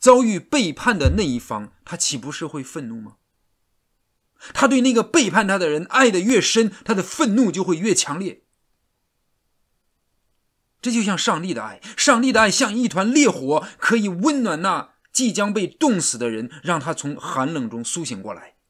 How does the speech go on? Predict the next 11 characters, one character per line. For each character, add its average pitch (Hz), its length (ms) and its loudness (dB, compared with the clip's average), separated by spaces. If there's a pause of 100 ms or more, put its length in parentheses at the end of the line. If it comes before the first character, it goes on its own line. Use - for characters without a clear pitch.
(240)
但 147 140 -4
是 131 140 -4
上 165 300 0
帝 165 100 -4
的 151 80 0
爱 123 120 -4 (120)
像 220 260 4
一 220 60 0
团 196 200 2
烈 262 160 6
火， 147 300 0